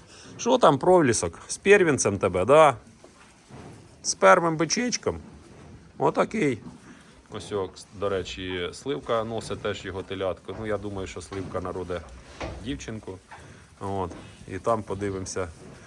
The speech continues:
і там подивимося далі, що там у нас буде. От. Хто тут буде народжуватися. От. Досить добрий індикатор. Видно, сірий чи не сірий.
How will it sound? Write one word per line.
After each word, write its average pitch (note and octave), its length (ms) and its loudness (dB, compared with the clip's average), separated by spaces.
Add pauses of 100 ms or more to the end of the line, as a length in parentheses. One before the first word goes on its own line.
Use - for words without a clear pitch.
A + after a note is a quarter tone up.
(180)
і F#2+ 60 -8
там A2 220 2
подивимося G2 640 -4
далі, E2 360 -4 (220)
що - 180 -8
там F2 220 -6
у E2+ 40 -6
нас E2 180 -6
буде. G2+ 340 -6 (760)
От. F2 320 -8 (180)
Хто F#2+ 160 -8
тут E2+ 240 -12
буде F2+ 180 -4
народжуватися. F#2+ 800 -4 (360)
От. F2+ 180 -6 (300)
Досить G2+ 380 -4
добрий G2 360 -2
індикатор. F#2+ 640 -2 (440)
Видно, F#2 380 -4
сірий G2 440 -4
чи F2+ 340 -6
не F#2 160 -6
сірий. B2+ 480 -4